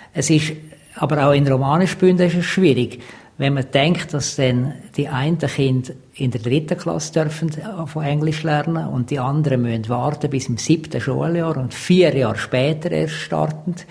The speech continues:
aber dann am Schluss vom neunten Schuljahr gleich weit sein sollten,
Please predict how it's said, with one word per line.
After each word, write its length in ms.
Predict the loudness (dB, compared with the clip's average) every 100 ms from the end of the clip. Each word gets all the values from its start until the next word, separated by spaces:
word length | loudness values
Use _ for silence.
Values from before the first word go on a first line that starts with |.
| -18 -18 -18 -6
aber 220 | -2 0
dann 200 | 4 4
am 100 | 2
Schluss 300 | 2 4 4
vom 200 | 0 -2
neunten 300 | 2 0 0
Schuljahr 380 | -4 -2 -2 -2 -2
gleich 340 | -2 -4 -2
weit 200 | -4 -4
sein 180 | -4 -2
sollten, 460 | 0 -2 -2 -6